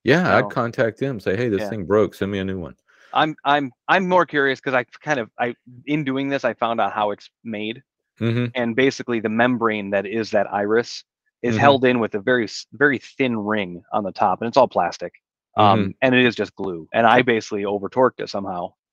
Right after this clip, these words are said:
Speaker 2: and
Speaker 1: Hmm.
Speaker 2: it just went pop. It just made that glue slip. So
Speaker 1: Hmm.
Speaker 2: yeah, interesting. I mean, it's, it's an inexpensive thing. It's, uh, you know, I'm, I'm gonna go to school on it, and, and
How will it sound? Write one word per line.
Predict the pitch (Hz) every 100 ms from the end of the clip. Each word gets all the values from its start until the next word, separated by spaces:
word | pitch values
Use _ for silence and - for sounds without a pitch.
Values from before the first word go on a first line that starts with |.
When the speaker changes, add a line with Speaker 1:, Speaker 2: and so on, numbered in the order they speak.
| _ -
Speaker 2:
and | 120 110
Speaker 1:
Hmm. | 107
Speaker 2:
it | 92
just | 107 -
went | 107 101 _ _ -
pop. | 123 87 _
It | 113
just | 107 98 -
made | 123 113 101
that | 98 - 113
glue | 113 110 92
slip. | - 120 120 - _ _ _ -
So | 135 165
Speaker 1:
Hmm. | 147 120 92 87 85 _ _
Speaker 2:
yeah, | 113 110 95 -
interesting. | 139 113 - 101 101
I | 180
mean, | 185
it's, | 180
it's | 156 175 175
an | 180
inexpensive | 185 170 - 143 127 110
thing. | 127 123 120
It's, | 110 - - 113
uh, |
you | 120 113
know, | 104 104 _ -
I'm, | 117 127 - 131
I'm | 139
gonna | 135
go | 123 123
to | 110
school | - 107 107
on | 107
it, | 101 101
and, | 98 92
and | 104 98 90